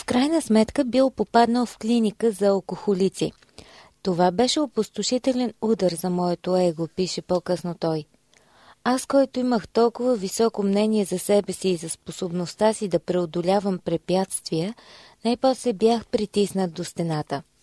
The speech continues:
Сега трябваше да се потопя в тъмнината, присъединявайки се към безкрайната колона от пияници, минали преди мен.“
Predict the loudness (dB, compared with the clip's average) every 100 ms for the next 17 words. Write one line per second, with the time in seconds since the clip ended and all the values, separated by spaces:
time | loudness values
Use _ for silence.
0 | _ _ -20 -20 _ -4 0 4 2 4
1 | 4 4 2 0 0 0 0 0 -2 -2
2 | 0 0 0 0 0 2 0 0 0 -2
3 | -4 -6 -2 -2 0 0 0 2 0 0
4 | -2 -2 -2 -2 -2 -4 0 2 2 2
5 | -4 -4 0 2 2 0 -2 -6 -2 2
6 | 2 0 -4 -6 -8 -10 -20 -20 _ _
7 | _ 0 2 2 0 0 -2 -6 -4 -2
8 | -2 -4 -4 -6